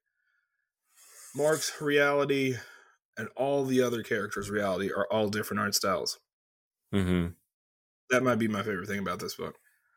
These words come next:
Speaker 2: Yeah.
Speaker 1: But he, he wakes up in this, like, super creepy, th-, this insane asylum. It reminds me of Ben Stiller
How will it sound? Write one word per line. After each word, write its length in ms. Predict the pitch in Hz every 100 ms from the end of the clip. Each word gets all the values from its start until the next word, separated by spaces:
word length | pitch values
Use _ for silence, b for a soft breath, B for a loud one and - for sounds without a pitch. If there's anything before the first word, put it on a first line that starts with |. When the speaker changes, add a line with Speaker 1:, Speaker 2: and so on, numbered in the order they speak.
| _ _ _ -
Speaker 2:
Yeah. 220 | - 80 73 - _ _ _ _ _ - - B B B B B B -
Speaker 1:
But 260 | 147 139
he, 160 | 170 175
he 140 | 156
wakes 260 | 160 175 -
up 120 | 196
in 100 | 190
this, 180 | 170 143
like, 180 | 151 117 98
super 320 | 95 180 175 170
creepy, 800 | - 185 156 170 160 147 117 - _ _ _ _ _ _ - - -
th-, 140 | 131 -
this 340 | 123 123 - -
insane 380 | 135 120 180 185
asylum. 400 | 127 107 87 98
It 60 |
reminds 340 | 117 135 147 143
me 80 | 135
of 80 |
Ben 200 | 135 143
Stiller 560 | 127 143 139 123 110